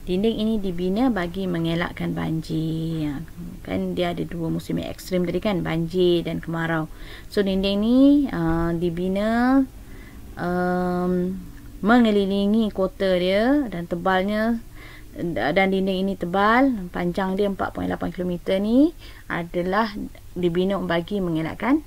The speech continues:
banjir. Dan di dalam kota pula dibina benteng bagi melindungi keluarga diraja. Dan dalam, uh, Bandar Harapan ni dibina jalan raya selebar tiga puluh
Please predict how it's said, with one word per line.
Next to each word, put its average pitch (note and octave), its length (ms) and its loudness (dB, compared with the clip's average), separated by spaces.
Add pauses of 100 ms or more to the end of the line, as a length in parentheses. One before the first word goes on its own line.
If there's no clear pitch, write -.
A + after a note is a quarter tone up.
banjir. D#3+ 640 -4 (880)
Dan G3+ 320 2
di F#3+ 80 2
dalam A#3 320 8
kota C#4 320 6
pula F3+ 480 0
dibina F#3 400 0
benteng F3+ 800 2
bagi E3+ 400 0
melindungi F3 480 0
keluarga E3+ 480 0
diraja. E3 1040 -2 (920)
Dan D#3 160 -4
dalam, A#3 560 2
uh, F3 480 0
Bandar F#3+ 320 0
Harapan F#3 320 0
ni A#3+ 80 4 (160)
dibina F#3 560 0
jalan F3 240 2
raya F3 320 0
selebar E3+ 400 0
tiga F3 340 -2
puluh F#3+ 380 2